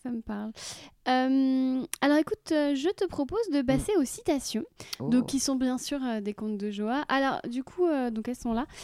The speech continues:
Speaker 2: Ouais.
Speaker 1: Euh, bon, j'en ai choisi de toutes sortes. Euh, et je t'invite, alors,
Speaker 2: Ouais.
Speaker 1: là, t'es en train de feuilleter ton livre. Tu me
Speaker 2: Tu
Speaker 1: dis
Speaker 2: sais
Speaker 1: si tu
Speaker 2: pourquoi ?
Speaker 1: préfères un livre
Speaker 2: Non,
Speaker 1: littéraire.
Speaker 2: non, c'est pas pour
Speaker 1: Tu
Speaker 2: ça,
Speaker 1: veux
Speaker 2: c'est
Speaker 1: en
Speaker 2: parce
Speaker 1: lire ?
Speaker 2: qu'il y en avait, il y en avait une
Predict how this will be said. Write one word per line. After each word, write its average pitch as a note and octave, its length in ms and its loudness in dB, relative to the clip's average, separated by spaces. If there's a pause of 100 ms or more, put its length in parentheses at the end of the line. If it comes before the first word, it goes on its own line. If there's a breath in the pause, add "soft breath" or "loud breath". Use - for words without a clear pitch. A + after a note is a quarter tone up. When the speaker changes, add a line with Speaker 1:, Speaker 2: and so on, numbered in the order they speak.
(140 loud breath)
Speaker 2:
Ouais. C3 140 -10
Speaker 1:
Euh, G#3 880 0 (320)
bon, G3+ 200 -4
j'en F#3+ 120 -6
ai A3 100 -2
choisi A#3 300 -8
de A3+ 100 -2
toutes - 220 -14
sortes. - 380 -16 (180)
Euh, B2+ 360 -4 (680)
et E3+ 420 -6 (100)
je F#3 40 -18
t'invite, F#3+ 520 -14
alors, E3 200 -12 (100)
Speaker 2:
Ouais. C#3+ 220 -12 (120)
Speaker 1:
là, F#3+ 120 -4
t'es - 100 -6
en F#3+ 40 0
train G#3 160 0
de G#3 60 0
feuilleter G#3+ 260 0
ton G#3+ 100 -4
livre. A3+ 220 0
Tu - 140 -4
me A3+ 40 2
Speaker 2:
Tu A3+ 60 2
Speaker 1:
dis C#4+ 80 4
Speaker 2:
sais C#4+ 80 -4
Speaker 1:
si - 20 -8
tu B3+ 60 -4
Speaker 2:
pourquoi ? B3+ 160 2
Speaker 1:
préfères A#3+ 180 2
un A#3 60 2
livre B3 160 2
Speaker 2:
Non, D#4+ 80 2
Speaker 1:
littéraire. B3+ 200 2
Speaker 2:
non, A3 60 -2
c'est - 140 -8
pas - 100 -10
pour - 160 -16
Speaker 1:
Tu D4+ 80 4
Speaker 2:
ça, D4 60 4
Speaker 1:
veux E4+ 60 10
Speaker 2:
c'est F4 80 10
Speaker 1:
en F4 60 6
Speaker 2:
parce E4+ 100 4
Speaker 1:
lire ? F4 80 2
Speaker 2:
qu'il D4 100 -4
y - 20 -4
en B3+ 40 -2
avait, B3+ 320 -4
il A3 40 -8
y B3 80 -6
en B3 60 -8
avait A3+ 240 -10
une C4 160 -8